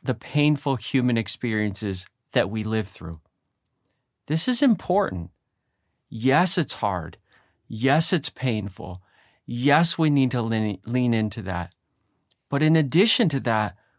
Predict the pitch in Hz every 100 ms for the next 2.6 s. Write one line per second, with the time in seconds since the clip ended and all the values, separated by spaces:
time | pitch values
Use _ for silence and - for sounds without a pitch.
0 | _ - 147 139 117 - - 120 117 87
1 | - _ _ _ _ _ 131 135 160 123
2 | 101 - - 131 147 165